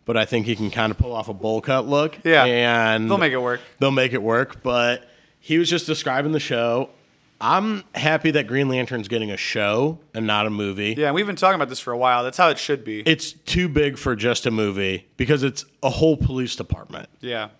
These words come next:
Speaker 1: that you're basically talking about.
Speaker 2: And as we know, people love cop shows.
Speaker 1: A hundred percent.
Speaker 2: <laughs> I mean, they've been on T V forever.
Speaker 1: So it's like, to do a space cop show that actually has some kind of, like,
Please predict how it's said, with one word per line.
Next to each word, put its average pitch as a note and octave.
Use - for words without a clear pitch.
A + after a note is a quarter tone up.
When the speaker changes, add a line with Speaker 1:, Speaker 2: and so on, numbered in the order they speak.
Speaker 1:
that B2
you're B2
basically A2+
talking F#2+
about. F#2
Speaker 2:
And D#3
as E3
we D#3
know, D3+
people D3
love C3
cop A#2+
shows. G2+
Speaker 1:
A D3
hundred C3+
percent. A#2
Speaker 2:
<laughs> D3+
I D3+
mean, D3+
they've C3+
been C3+
on C3
T C#3
V B2+
forever. G#2+
Speaker 1:
So D#3
it's C#3+
like, C3
to C#3+
do D3
a B2+
space B2+
cop F#2+
show F#2+
that A#2
actually B2
has A2
some A2+
kind G#2
of, G2+
like, F#2+